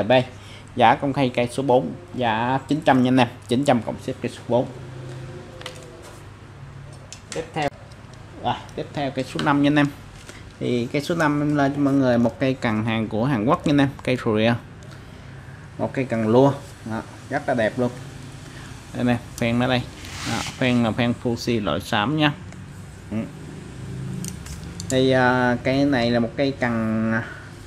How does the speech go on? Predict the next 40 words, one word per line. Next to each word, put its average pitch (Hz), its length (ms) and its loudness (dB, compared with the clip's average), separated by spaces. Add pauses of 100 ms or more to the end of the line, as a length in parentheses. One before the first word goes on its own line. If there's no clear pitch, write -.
(540)
lua, 143 340 10 (300)
à, 123 640 8 (360)
miếng 143 400 6
ni 151 80 6
lông 131 240 8
ở 139 60 4
đây 139 140 4
vẫn 123 200 4
còn 110 180 4
nha 113 80 2
mọi 131 120 4
người. 123 120 2 (220)
Đó. 123 140 -2 (560)
Đó, - 60 -8 (120)
chưa 113 140 2
sử 110 180 -2
dụng 101 220 0
tới 113 200 2
luôn. 139 120 0
Ở - 300 -14
trên 113 140 -4
đây 107 220 0
thì 107 180 -2 (160)
bị 90 80 -6
xé 104 320 -4
rồi. 131 140 0 (800)
Đó. 107 120 -4 (420)
Bát - 240 4
là 117 100 2
bát, 120 200 0
à, 123 500 0
hãng, 104 340 -8 (160)
phen 131 180 0
là 117 80 2
phen 117 260 0
Fuji 131 300 2
nha 131 100 6
anh 127 100 6
em, 120 60 2 (160)
bát 127 180 -2